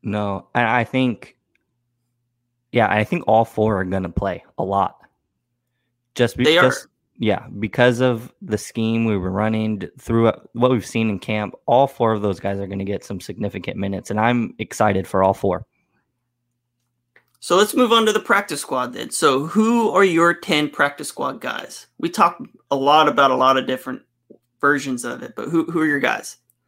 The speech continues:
Speaker 1: Let's see. I have Stick. I know he doesn't count to-, towards it, but I, I see him, I see him, I see us keeping him.
Speaker 2: Well,
Speaker 1: I
Speaker 2: he
Speaker 1: think
Speaker 2: does count toward your practice squad spot.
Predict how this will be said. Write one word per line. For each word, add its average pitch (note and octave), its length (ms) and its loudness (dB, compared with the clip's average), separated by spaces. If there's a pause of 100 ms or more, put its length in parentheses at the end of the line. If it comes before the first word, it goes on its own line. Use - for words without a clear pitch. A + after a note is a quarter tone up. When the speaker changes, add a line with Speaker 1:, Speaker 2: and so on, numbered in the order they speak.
(800)
Speaker 1:
Let's C3 260 -4
see. G#2 580 -2 (600)
I A#2 140 2
have D3 240 2
Stick. - 480 -2 (160)
I G#2+ 100 2
know A#2 160 4
he B2 60 2
doesn't A2 240 0
count G#2+ 340 -4
to-, G2 300 -2 (120)
towards F#2+ 300 0
it, F#2+ 140 2
but G2+ 100 0
I, G2 120 2 (140)
I F#2+ 40 0
see A2 380 -2
him, G2+ 760 -2 (680)
I F3+ 60 -2
see C3 200 2
him, A2+ 280 0 (300)
I A#2 60 0
see B2+ 200 0
us B2+ 140 0
keeping G2+ 360 -6
him. F#2 300 -6 (400)
Speaker 2:
Well, E3+ 140 4
Speaker 1:
I A2 40 4
Speaker 2:
he G#3 120 0
Speaker 1:
think B3 120 4
Speaker 2:
does A#3+ 260 4
count G#3 300 -2
toward G3 240 4
your E3 80 -2
practice E3+ 420 -4
squad C#3 320 -4
spot. - 460 -2